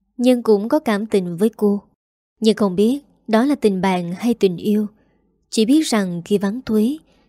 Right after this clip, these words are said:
Nhân lại cảm thấy nhớ. Khi cùng Thúy trò chuyện, Nhân lại thấy lòng khấp khởi niềm vui.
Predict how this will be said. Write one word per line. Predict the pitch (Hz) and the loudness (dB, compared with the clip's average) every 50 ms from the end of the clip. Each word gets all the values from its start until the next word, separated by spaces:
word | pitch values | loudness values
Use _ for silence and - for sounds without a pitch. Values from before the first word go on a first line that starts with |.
| _ _ - | _ _ 0
Nhân | 233 247 233 214 | 0 2 2 2
lại | 202 190 | 0 -2
cảm | - 190 175 170 165 | -2 -2 -4 -4 -4
thấy | 165 208 208 | -4 -6 -4
nhớ. | 208 214 208 202 208 240 285 311 _ _ _ _ _ _ _ _ _ _ _ _ _ _ _ _ _ | -2 -2 -2 -2 -2 -4 -6 -8 _ _ _ _ _ _ _ _ _ _ _ _ _ _ _ _ _
Khi | - - 262 240 | -4 -2 0 0
cùng | - 233 220 214 | 2 0 0 2
Thúy | - 240 247 294 320 311 | 2 2 2 0 0 0
trò | - 214 202 196 | 0 0 0 0
chuyện, | 185 - 202 190 185 185 175 - _ _ - | 0 0 0 0 0 -2 -6 -10 _ _ -2
Nhân | 233 254 269 254 | 0 0 2 2
lại | 226 202 190 | 2 0 0
thấy | 190 - 220 240 269 302 | 0 0 0 0 0 2
lòng | 285 226 196 185 170 165 165 | 2 2 0 0 -2 -6 -6
khấp | - 254 277 - | -4 -4 -4 -4
khởi | - - 214 180 170 170 190 247 | -4 -4 -2 -2 0 -2 -2 -2
niềm | 247 208 196 170 165 151 - - | -2 -2 -2 -2 -4 -8 -6 -2
vui. | 202 208 202 202 | 0 0 0 -2